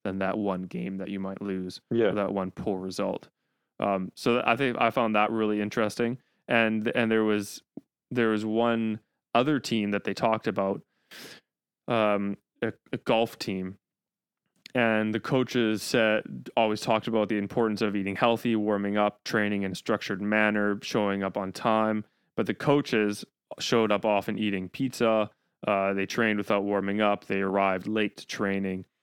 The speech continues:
Speaker 1: and the, and the athlete development in that situation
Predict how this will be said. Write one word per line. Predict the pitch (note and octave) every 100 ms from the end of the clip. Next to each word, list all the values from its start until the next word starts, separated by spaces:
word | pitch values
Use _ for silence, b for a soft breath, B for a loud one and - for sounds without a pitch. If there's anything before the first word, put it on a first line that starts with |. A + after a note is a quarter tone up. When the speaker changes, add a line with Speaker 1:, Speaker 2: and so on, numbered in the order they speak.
| B B -
Speaker 1:
and | A2+ G#2
the, | G#2 G2+ -
and | A#2 G#2 G2+ - _ -
the | -
athlete | G#2+ G#2+ G#2+ G2+
development | G#2 G#2 G#2+ A#2 G#2 F#2+
in | G2
that | G2 G2
situation | - - G2 G2+ G2 A#2 F#2+